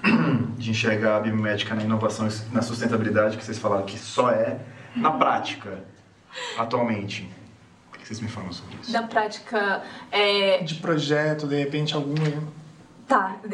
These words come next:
Speaker 2: no caso de exemplo,
Speaker 1: É, o que que,
Speaker 2: ou,
Speaker 1: o que que tá rolando?
Speaker 2: por exemplo, se eu, se eu, eu rodando isso, a gente tem dentro da biomimética um método que é o Biomimicry Thinking. Já ouviram falar Design Thinking?
Speaker 1: Ah, não, Design Thinking, sim.
Speaker 2: Sim, então, a, a I D O criou o Design Thinking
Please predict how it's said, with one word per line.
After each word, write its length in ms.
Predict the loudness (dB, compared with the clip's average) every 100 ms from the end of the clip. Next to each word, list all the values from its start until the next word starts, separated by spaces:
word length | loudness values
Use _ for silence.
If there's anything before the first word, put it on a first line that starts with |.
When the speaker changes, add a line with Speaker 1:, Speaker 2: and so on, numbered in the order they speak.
| 2
Speaker 2:
no 100 | 2 0 -2
caso 280 | 2 2 2
de 100 | 0
exemplo, 340 | 2 2 4
Speaker 1:
É, 180 | 4 4
o 80 | 2
que 20 | 2
que, 60 | 2
Speaker 2:
ou, 140 | 2
Speaker 1:
o 40 | 4
que 80 | 2
que 80 |
tá 120 | 2 2
rolando? 280 | 2 2
Speaker 2:
por 140 | 4 2
exemplo, 480 | 0 -4 -6 -6 -4
se 100 | -2
eu, 160 | -2
se 120 | 0 0
eu, 240 | 2 2
eu 220 | 2 2
rodando 600 | 2 2 0 -2 -2 -2
isso, 460 | 0 -2 -4 -4 -2
a 80 | 0
gente 240 | -2 -4
tem 340 | -4 -2 -2 0
dentro 260 | 0 0
da 80 | -2
biomimética 520 | 0 0 -2 -4 0
um 40 | 0
método 320 | 0 -2 -6 -4
que 360 | 0 0 -2 -8 -2
é 80 | 0
o 20 |
Biomimicry 580 | 2 2 2 0 2 0
Thinking. 300 | 0 -2 0
Já 140 | 0 2
ouviram 240 | 0 -2
falar 300 | 0 2 0
Design 280 | -2 -2 -4
Thinking? 520 | -2 -2 0 0 0
Speaker 1:
Ah, 60 | 0
não, 100 | 0
Design 220 | 0 -2
Thinking, 180 | 0 -2 -2
sim. 200 | -6 -6 -4
Speaker 2:
Sim, 260 | 0 0 2
então, 400 | 2 2 2 0
a, 340 | 2 2 4 2
a 80 | 0
I 20 |
D 120 | -2 -2
O 140 | 0
criou 240 | -2 -4
o 40 | -4
Design 240 | -4 -6
Thinking 420 | -6 -6 -6 -8